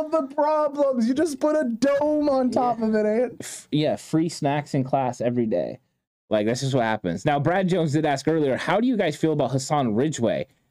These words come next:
Speaker 2: I think he
Speaker 1: Mm.
Speaker 2: might be underrated this season." Spoke to an Eagles fan.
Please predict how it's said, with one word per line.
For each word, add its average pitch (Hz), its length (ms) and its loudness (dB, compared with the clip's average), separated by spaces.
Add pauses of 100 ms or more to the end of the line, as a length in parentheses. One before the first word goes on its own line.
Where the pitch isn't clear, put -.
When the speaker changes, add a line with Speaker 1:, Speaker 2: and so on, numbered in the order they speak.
Speaker 2:
I 98 60 -2
think 139 160 2
he 139 120 0
Speaker 1:
Mm. 139 40 0
Speaker 2:
might 135 300 0
be 151 180 0
underrated 131 680 2
this 117 140 0
season." 101 340 0
Spoke 135 360 -2
to 147 120 0
an 123 80 0
Eagles 127 340 0
fan. 113 320 0